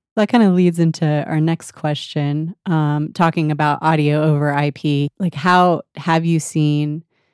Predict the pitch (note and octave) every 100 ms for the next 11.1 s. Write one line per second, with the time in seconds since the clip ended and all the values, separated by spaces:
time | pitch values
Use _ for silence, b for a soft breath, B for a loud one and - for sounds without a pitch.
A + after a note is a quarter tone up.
0 | _ - D#3+ D#3 E3+ D3+ D3+ D3+ D#3+ C#3+
1 | D#3 C#3+ D3 - D3+ C#3+ C#3 D3 - _
2 | - E3 D3 - D#3+ D3+ D3+ D3+ D3 D3
3 | - _ - E3+ D3+ D#3+ - _ - D3+
4 | D#3+ D#3+ D3+ D3 - - E3 D#3+ D3+ D#3+
5 | D#3 D3+ D3 D3+ - G3+ F#3+ - F3+ E3
6 | E3 E3 - D#3 D3 C#3 C#3+ - D#3+ E3
7 | - D#3+ F3 D#3 D#3+ D3+ D#3+ D3+ D3 D3+
8 | D3 D3 D3 C#3+ D3 D3 D3 D3 B B
9 | B - F#3 D#3 D3+ D3+ D3+ D3+ D3+ D3+
10 | - D#3 C#3+ C#3+ C#3 D3+ C#3+ C#3+ C#3 C#3